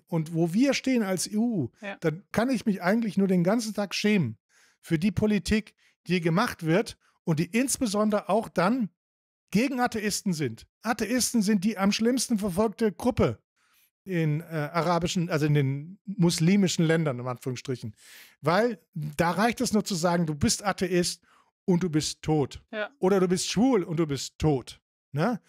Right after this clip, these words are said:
Speaker 1: Das ist ganz einfach so. Wo sind die Kampagnen, um solche Leute zu retten?
Speaker 2: Ja, ich meine, das, wie verbreitet das ist, weiß ich nicht, weil man da oft nur einzelne Fälle hört. Aber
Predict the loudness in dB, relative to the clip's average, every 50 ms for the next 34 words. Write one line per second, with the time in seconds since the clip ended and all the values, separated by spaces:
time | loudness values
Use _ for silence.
0 | _ _ _ _ -2 0 0 0 -2 -8 -12 -6 _ 0 0 0 0 -2 -2 -2
1 | -2 0 0 0 -2 0 0 0 0 0 -2 -4 _ _ _ _ _ _ 0 2
2 | 2 4 4 2 2 2 0 -2 0 2 0 0 2 2 2 2 2 4 4 4
3 | 2 2 2 0 2 2 2 2 2 2 2 2 2 2 -2 -6 -6 -6 -4 -4
4 | -4 -4 -4 -8 -10 -10 _ _ _ -4 -4 -4 -6 _ -4 0 0 2 2 0
5 | -2 -2 -6 -8 -12 -18 -18 -20 _ _ -20 _ _ _ _ -14 -8 -6 -4 -4
6 | -2 -2 -2 -4 0 0 0 0 0 0 0 0 0 0 -2 -6 -2 2 2 2
7 | 2 0 -4 -8 -8 -8 -8 -6 -8 -10 -10 -8 _ -2 -2 0 0 -2 0 0
8 | 2 2 0 -2 -6 _ _ -2 -2 -2 -4 -8 -4 -2 0 0 0 -2 -2 -4
9 | -6 -10 -10 -2 0 0 0 0 -2 -2 -2 -2 0 0 0 0 2 0 -2 -2